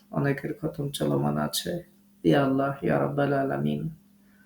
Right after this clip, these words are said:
আমরা আমাদের সমস্ত নেক আমলগুলো নিয়ে আপনার শাহী দরবারে হাত তুলেছি। মেহেরবানি করে আমাদের সিয়াম,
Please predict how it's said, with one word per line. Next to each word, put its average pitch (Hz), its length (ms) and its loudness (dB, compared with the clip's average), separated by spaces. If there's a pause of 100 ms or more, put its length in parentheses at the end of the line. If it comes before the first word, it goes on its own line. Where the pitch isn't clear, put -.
(600)
আমরা 165 240 10
আমাদের 160 280 10
সমস্ত 160 500 4
নেক 143 320 2
আমলগুলো 143 600 2
নিয়ে 139 180 2
আপনার 147 260 -2
শাহী 143 380 2
দরবারে 143 400 2
হাত 147 320 -2
তুলেছি। 160 560 -2 (300)
মেহেরবানি 139 520 2
করে 139 220 -6
আমাদের 135 360 -2
সিয়াম, 143 560 0